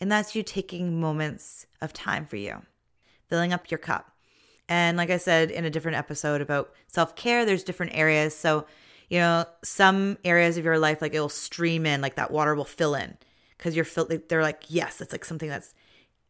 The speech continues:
super important to you." Like, for me, getting by water, or even just, honestly, quiet time to myself. Like, no <laughs> noise in the house.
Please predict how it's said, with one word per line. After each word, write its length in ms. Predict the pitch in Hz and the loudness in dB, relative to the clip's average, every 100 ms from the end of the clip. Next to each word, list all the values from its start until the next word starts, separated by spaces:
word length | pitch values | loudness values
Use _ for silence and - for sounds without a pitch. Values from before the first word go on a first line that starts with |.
| _ _ | _ _
super 400 | - - 190 180 | -8 -2 0 0
important 400 | 151 160 156 - | 0 0 -2 -4
to 120 | - | -10
you." 160 | 78 - _ _ _ - | -10 -12 _ _ _ -8
Like, 120 | 156 | -8
for 120 | - | -4
me, 140 | 190 151 | -2 -2
getting 280 | 160 160 160 | 0 -2 2
by 140 | 165 | 4
water, 480 | 165 165 147 - - _ _ _ _ _ - | 6 4 2 -4 -12 _ _ _ _ _ 0
or 140 | 196 | 4
even 180 | 196 196 | 4 2
just, 240 | 180 - _ _ - | -2 -4 _ _ -4
honestly, 540 | 151 151 - 160 165 - | -2 -2 0 -2 -2 -8
quiet 360 | - 147 147 | 2 4 2
time 160 | - 143 | 0 -4
to 80 | 143 | -4
myself. 540 | 135 - 78 82 _ | -4 -4 -4 -6 _
Like, 240 | 170 165 _ _ - | -6 -6 _ _ -16
no 380 | 160 170 165 160 | -8 -2 0 0
<laughs> 0 | |
noise 580 | 160 156 - - 247 202 | 0 -2 -8 -6 -4 -4
in 140 | 160 | -6
the 140 | 123 120 | -6 -6
house. 520 | - - - - - | -8 -12 -12 -16 -16